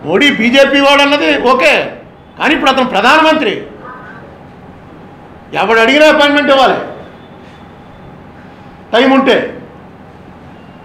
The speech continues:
అతనికి ఇష్టమైతే. ఇష్టమైంది ఇచ్చాడు, దాని మీద ఎంత వణికిపోయి ఎంత గొడవ చేసి నాకు అంత అవసరం కనబడలా.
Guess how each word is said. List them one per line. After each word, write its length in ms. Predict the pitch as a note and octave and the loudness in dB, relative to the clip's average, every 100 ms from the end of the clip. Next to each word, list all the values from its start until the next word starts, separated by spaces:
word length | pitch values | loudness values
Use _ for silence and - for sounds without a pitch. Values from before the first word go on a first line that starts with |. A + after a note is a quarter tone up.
| - - - A#3 | -20 -20 -12 -6
అతనికి 280 | - D#4 | -2 -2
ఇష్టమైతే. 560 | B3 C#4+ B3 G3 D#3+ - - - - - - - - - - - - - - - - - | -2 0 0 0 -6 -10 -18 -20 -20 -20 -20 -16 -12 -12 -14 -18 -20 -20 -20 -20 -20 -10
ఇష్టమైంది 500 | C4 - D4 D4+ D#4 | -8 0 2 2 2
ఇచ్చాడు, 540 | E4 E4+ C4+ G3+ G#3 - - - - - - - - - - - - - - - | 0 2 2 0 -2 -12 -20 -20 -20 -20 -20 -20 -20 -20 -20 -20 -20 -20 -20 -14
దాని 240 | D3 G#3+ D#4 | -4 0 2
మీద 160 | E4 | 4
ఎంత 340 | D4 B3+ C4+ D4+ | 4 2 0 0
వణికిపోయి 720 | C4 C#4+ C4+ D4+ C#4 C#4 C#4 | 2 2 0 2 2 4 0
ఎంత 220 | C4+ B3+ | -2 -4
గొడవ 360 | A#3 C4+ C4+ C4+ | -2 0 2 0
చేసి 400 | C4 C4+ C4 A3+ - - - - - - - | -2 -2 -4 -6 -12 -20 -20 -20 -20 -16 -4
నాకు 160 | A3+ | 0
అంత 180 | A3 A3+ | 0 2
అవసరం 300 | A#3 C#4 D4+ | 2 2 2
కనబడలా. 480 | C#4+ C#4+ C4+ F#3 A2+ | 2 2 2 2 -2